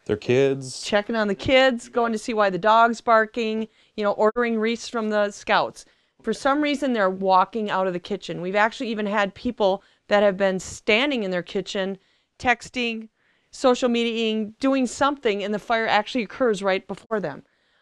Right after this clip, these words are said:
Speaker 2: Um, so a lot of people, when they come in and they see a pot on fire on the stove, because they've, you know, been at the door talking to the neighbor.
Speaker 1: Sure, we're gonna get some water over here, right?
Speaker 2: Right. And, um, we've been taught our whole lives, put water on fire.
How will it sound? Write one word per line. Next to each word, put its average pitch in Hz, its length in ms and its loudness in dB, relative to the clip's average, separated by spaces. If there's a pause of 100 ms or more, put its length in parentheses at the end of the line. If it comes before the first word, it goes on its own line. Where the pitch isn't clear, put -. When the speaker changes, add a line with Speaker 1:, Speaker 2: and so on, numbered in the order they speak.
Speaker 2:
Um, 208 380 0
so 233 460 2
a 220 60 2
lot 226 200 4
of 277 80 0
people, 254 640 0
when 208 220 -2
they 196 80 -2
come 202 280 -2
in 196 100 -2
and 214 120 -2
they 185 80 -4
see 185 400 -4
a - 80 -2
pot 170 260 -2
on 165 140 -4
fire 165 240 -4
on 160 100 -6
the 156 80 -8
stove, 151 420 -2
because 190 220 -8
they've, 170 300 0
you 156 100 -6
know, 139 140 -10 (100)
been 160 140 -4
at 160 100 -8
the 190 60 -6
door 170 300 0
talking 165 360 -4
to 180 60 -4
the 185 100 -4
neighbor. 165 180 -4
Speaker 1:
Sure, 151 140 2
we're 117 60 2
gonna 123 160 0
get 117 140 0
some 113 120 -4
water 107 300 0
over 92 160 -4
here, 90 120 -6
right? 101 160 -2
Speaker 2:
Right. 302 360 -2 (560)
And, 220 420 -2
um, 208 340 0 (480)
we've 294 240 4
been 269 140 0
taught 302 260 0
our 247 100 2
whole 233 160 0
lives, 226 280 2
put - 340 4
water 208 400 4
on 233 140 -2
fire. 311 480 -2